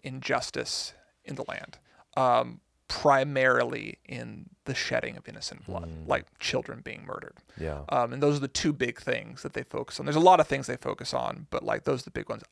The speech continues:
Speaker 1: You're worshiping other gods, uh, when I'm the one who made, brought you out of the land of Egypt,
Speaker 2: Right.
Speaker 1: uh, and I've given you all that you have. And the, the second is,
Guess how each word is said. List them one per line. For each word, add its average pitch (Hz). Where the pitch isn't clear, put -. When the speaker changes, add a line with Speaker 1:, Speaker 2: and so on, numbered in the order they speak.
Speaker 1:
You're 147
worshiping 190
other 202
gods, 156
uh, 135
when 139
I'm 165
the 151
one 131
who 139
made, 123
brought 127
you 143
out 127
of 123
the 123
land 110
of 104
Egypt, -
Speaker 2:
Right. 76
Speaker 1:
uh, 135
and 117
I've 120
given 120
you 113
all 107
that 120
you 101
have. -
And 127
the, 123
the 113
second -
is, 110